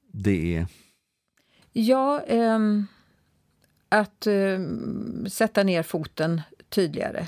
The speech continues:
Speaker 2: Behålla förankringsdelen, behålla det goda, eh, förarbetet,
Speaker 1: Mm.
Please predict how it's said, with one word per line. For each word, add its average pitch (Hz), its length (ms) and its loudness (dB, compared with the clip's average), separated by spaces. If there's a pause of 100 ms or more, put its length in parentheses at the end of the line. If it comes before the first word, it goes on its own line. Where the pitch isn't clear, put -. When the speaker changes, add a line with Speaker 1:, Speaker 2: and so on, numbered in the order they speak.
(140)
Speaker 2:
Behålla 233 640 2
förankringsdelen, 175 960 0
behålla 170 480 0
det 175 100 0
goda, 170 380 0 (180)
eh, 165 260 0 (580)
förarbetet, 170 1040 0
Speaker 1:
Mm. - 60 -20